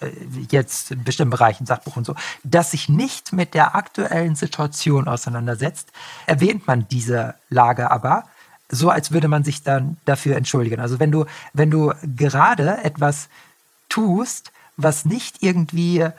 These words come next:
der, der, der Lösung der aktuellen, äh, prekären Situation zuarbeitet, musst du dich eigentlich tendenziell immer schon dafür rechtfertigen oder entschuldigen.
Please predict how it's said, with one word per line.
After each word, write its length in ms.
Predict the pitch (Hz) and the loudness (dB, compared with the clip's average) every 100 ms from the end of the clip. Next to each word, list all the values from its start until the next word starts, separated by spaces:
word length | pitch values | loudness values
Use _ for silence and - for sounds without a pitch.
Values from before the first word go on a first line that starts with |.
| - - _ | -16 -20 _
der, 480 | 131 147 151 151 143 | -4 2 6 6 4
der, 400 | 120 143 143 135 | 0 4 4 4
der 200 | 139 135 | 2 2
Lösung 440 | 147 220 220 185 | 2 2 0 -2
der 160 | 175 143 | 2 2
aktuellen, 760 | 147 - 143 147 147 139 139 165 | 0 0 0 2 2 0 -2 -2
äh, 400 | 135 135 131 127 | 0 0 0 -2
prekären 460 | 131 - 147 147 143 | -4 -8 -2 0 0
Situation 520 | 135 - 139 - 131 | -2 -4 -4 -2 -2
zuarbeitet, 680 | - 123 117 120 120 170 170 - - - | -2 -2 0 0 0 -4 -6 -12 -20 -2
musst 200 | 151 147 | -2 0
du 60 | 151 | 0
dich 260 | 160 - | -2 0
eigentlich 300 | 156 147 135 | 0 0 -2
tendenziell 520 | - 196 196 185 160 | -4 -2 -2 -2 -2
immer 220 | 147 175 190 | 0 0 0
schon 220 | - 165 | 0 0
dafür 260 | 151 - 143 | 0 -2 -2
rechtfertigen 640 | 147 - 151 143 143 139 | -4 -2 -2 -2 -2 -2
oder 160 | 143 135 | -2 -4
entschuldigen. 500 | 123 120 107 113 | -4 -4 -6 -8